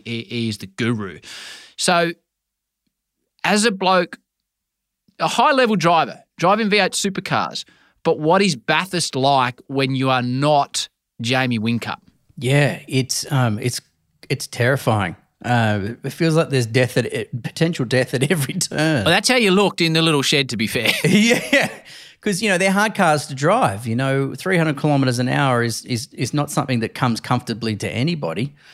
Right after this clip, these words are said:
Speaker 2: Um, and then if you're in a car that's being sort of, you know, the, the car was a bit of a bitzer. It was, it was, it was made, it was being run by a team that wasn't, that wasn't their priority either. So you weren't sort of really getting what you needed.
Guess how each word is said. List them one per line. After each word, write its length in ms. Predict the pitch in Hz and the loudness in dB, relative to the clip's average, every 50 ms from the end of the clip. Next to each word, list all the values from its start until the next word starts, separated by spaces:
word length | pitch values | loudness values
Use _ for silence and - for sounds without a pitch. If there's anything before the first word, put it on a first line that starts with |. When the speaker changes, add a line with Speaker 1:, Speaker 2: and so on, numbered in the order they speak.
| - - _ _ _ - | -20 -20 _ _ _ -2
Speaker 2:
Um, 480 | 120 120 120 113 113 104 98 98 101 - _ _ _ _ _ _ _ - | 0 2 2 2 2 0 -2 -4 -8 -12 _ _ _ _ _ _ _ -4
and 120 | 135 127 127 | -2 0 2
then 100 | 131 135 | 2 2
if 200 | 127 - - - | 0 0 0 0
you're 100 | 135 127 | 0 2
in 60 | 120 | 0
a 40 | 117 - | 0 -2
car 340 | - 160 160 170 185 185 156 | 0 2 4 4 4 4 2
that's 180 | 135 123 - - | 0 -4 -6 -4
being 380 | - 139 131 123 120 117 110 - | -2 0 0 2 0 0 -2 -2
sort 200 | - 143 131 123 | -2 -2 0 0
of, 280 | 117 110 - - - - | -2 -2 -4 -8 -14 -12
you 160 | - 131 - _ - 196 | -12 -12 -10 _ -4 -2
know, 120 | 139 123 139 | 0 0 0
the, 360 | 151 - - - - - - - | -2 -4 -4 -4 -2 -4 -4 -4
the 60 | - | -2
car 180 | - - 156 143 | 0 0 2 2
was 120 | 135 131 | 2 2
a 40 | 127 | 2
bit 80 | 131 127 | 0 0
of 80 | 117 | -2
a 40 | 117 | -2
bitzer. 640 | 107 - 156 - - - 156 147 151 147 143 123 - | 0 0 0 0 0 2 4 4 6 6 4 2 0
It 80 | - 110 | -2 -2
was, 320 | 123 131 110 - - - - | -2 -2 -2 -2 -4 -4 -4
it 120 | 139 - 151 | -4 -2 0
was, 240 | 135 120 107 107 101 - - - - - - - - - - - - | 0 0 -2 -2 -6 -12 -18 -20 -20 -20 -20 -20 -20 -20 -20 -10 -6
it 60 | - | -4
was 120 | 139 139 | -2 0
made, 520 | 156 170 175 180 185 180 175 165 156 - 147 | 2 2 2 4 4 4 4 2 2 2 0
it 80 | 139 143 | 2 2
was 140 | 165 131 131 | 2 2 2
being 300 | 139 - 196 190 165 151 | 2 2 2 4 4 4
run 180 | 160 160 165 151 | 4 4 4 4
by 200 | 147 139 131 127 | 4 6 4 4
a 40 | |
team 340 | - - 156 147 147 147 151 | 2 2 2 2 2 4 2
that 120 | 139 - - | 2 0 2
wasn't, 540 | 143 147 139 131 - 135 127 120 - - | 2 2 2 0 0 -4 -4 -6 -2 0
that 160 | 131 135 123 - | 2 2 2 4
wasn't 260 | 139 131 117 131 - | 2 2 2 2 0
their 120 | 117 113 - | -2 -4 -4
priority 920 | - - 123 113 117 117 123 131 135 135 135 135 131 131 127 127 131 - - | -2 2 2 4 4 4 4 4 4 4 4 4 2 2 0 0 -2 0 0
either. 520 | 123 123 131 135 127 139 131 127 135 - - | 2 2 4 2 2 2 2 0 0 -4 -8
So 140 | - - 139 | -6 -4 -4
you 120 | 131 135 135 | -4 -2 -2
weren't 200 | 143 147 143 - | -2 -4 -4 -4
sort 160 | - 131 123 | -4 -4 -2
of 60 | 117 | -2
really 160 | 120 120 117 110 | -2 -2 -2 -2
getting 420 | 117 127 123 123 123 120 120 117 | 0 0 2 2 2 2 2 0
what 180 | 113 117 110 - | 0 -2 -2 0
you 120 | 120 110 | 0 2
needed. 500 | 110 120 127 131 135 135 147 143 143 | 2 2 2 2 4 2 2 0 -2